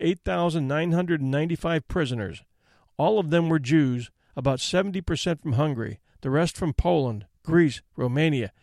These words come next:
Czechoslovakia, the Netherlands, Belgium, and Germany. Mortality was very high because of disease,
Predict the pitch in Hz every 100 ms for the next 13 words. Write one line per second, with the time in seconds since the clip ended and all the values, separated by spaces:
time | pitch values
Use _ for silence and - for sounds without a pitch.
0 | _ - 165 156 123 123 143 151 - 104
1 | - _ - 139 165 151 123 92 - -
2 | - 156 156 127 113 - 151 160 170 170
3 | 160 107 78 - _ _ _ _ _ _
4 | 135 127 - 165 185 170 165 143 120 151
5 | 180 180 151 160 135 131 139 127 123 127
6 | 123 165 151 120